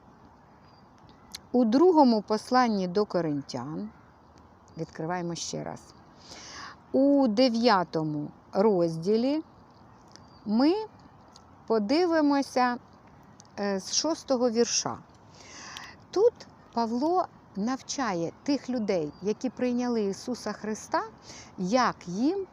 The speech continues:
завжди мати багатство. І дивіться, що він каже. «Втім, хто сіє скупо,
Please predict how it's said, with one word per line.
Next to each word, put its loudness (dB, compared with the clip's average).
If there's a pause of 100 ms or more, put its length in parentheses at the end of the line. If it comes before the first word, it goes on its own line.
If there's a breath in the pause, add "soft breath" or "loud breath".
(140)
завжди 0 (420 loud breath)
мати -2 (180)
багатство. -4 (260 loud breath)
І -2
дивіться, 4
що -2
він 4
каже. -4 (920 loud breath)
«Втім, 4 (2250)
хто 4 (240)
сіє 4
скупо, 2